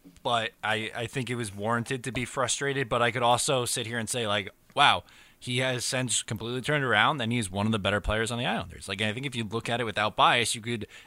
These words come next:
admit, yeah, I wasn't a big fan of his because he underwhelmed for where he was taken and now is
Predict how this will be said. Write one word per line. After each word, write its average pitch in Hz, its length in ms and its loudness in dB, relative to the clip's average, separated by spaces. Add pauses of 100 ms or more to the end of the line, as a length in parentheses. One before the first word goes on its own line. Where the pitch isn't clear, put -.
(100)
admit, 143 400 4 (240)
yeah, 135 280 4
I - 20 6
wasn't 135 240 4
a - 20 -2
big 117 160 -2
fan 135 260 0
of 110 100 -4
his 107 300 -2
because 107 680 -4
he 104 340 -8 (460)
underwhelmed 131 680 4
for 123 160 -8
where 113 160 0
he 110 120 -4
was 113 180 -4
taken 135 420 -2
and 107 220 -4
now 113 320 4
is 104 420 -6